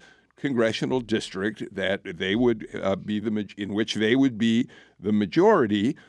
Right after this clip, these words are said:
And of course, a lot of what happens with voting rights these days has to do with redistricting and gerrymandering. And that Alabama case is a great example of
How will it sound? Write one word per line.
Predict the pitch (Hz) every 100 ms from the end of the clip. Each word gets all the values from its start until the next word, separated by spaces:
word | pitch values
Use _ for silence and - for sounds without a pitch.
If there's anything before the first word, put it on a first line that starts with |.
| _ _ -
And | 151 160
of |
course, | - 170 156 -
a | 123
lot | 127 131 165 110 -
of | 123 117 110 80 _ _ _
what | 113 117
happens | 127 131 123 95
with | 92
voting | 98 151 170 110
rights | 92 92 87
these | 104 139 208
days | - 82 90 -
has | 107 104
to | -
do | 101 101
with | 92 98
redistricting | 101 87 107 185 - 131 98 - 90 98
and | 113 104
gerrymandering. | 95 143 214 156 95 82 90 87 87 87
And | 104
that | 139 165
Alabama | 165 113 139 220 131
case | 117 95 82 - - -
is | 117 110
a |
great | 92 92 123 185
example | 165 90 98 90 - 85 85 - - _
of | 92 92 87